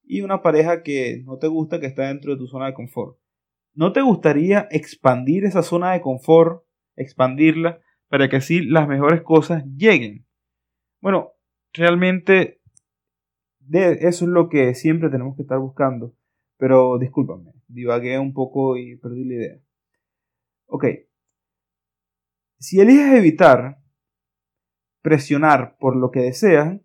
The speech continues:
incluso si te asusta, nunca sabrás si eres capaz de ser quien siempre quisiste ser. Entonces es solo cuestión de tiempo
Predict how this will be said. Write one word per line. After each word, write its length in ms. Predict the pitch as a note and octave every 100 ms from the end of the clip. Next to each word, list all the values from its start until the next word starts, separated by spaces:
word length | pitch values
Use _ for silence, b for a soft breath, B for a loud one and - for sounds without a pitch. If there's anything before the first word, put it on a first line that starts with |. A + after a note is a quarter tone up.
| _ -
incluso 800 | D3 C#3 D#3+ E3+ E3+ G3+ F3+ D#3+
si 140 | D#3
te 100 | D3+
asusta, 540 | D#3+ A3 E3+ - F#3 _ _
nunca 300 | - F3 G3+
sabrás 440 | G#3 F#3+ G3 G#3 G#3
si 80 | E3
eres 160 | F#3
capaz 440 | - E3 G#3 G#3 F3
de 220 | C#3 D3
ser 440 | - G3 G3+ G3 _ _
quien 240 | - D3 C#3
siempre 600 | C#3 E3 F3+ F3+ F3 E3+
quisiste 460 | C#3 C3 C3 - C3+
ser. 300 | B2 - _ _ _ _ _ _ -
Entonces 640 | D3 D3+ F#3+ E3+ - E3+
es 200 | D3+ C3+
solo 240 | E3+ F3+
cuestión 360 | E3 C#3+ F3 F3
de 100 | G3
tiempo 560 | G3+ F3+ D#3+ F3 F3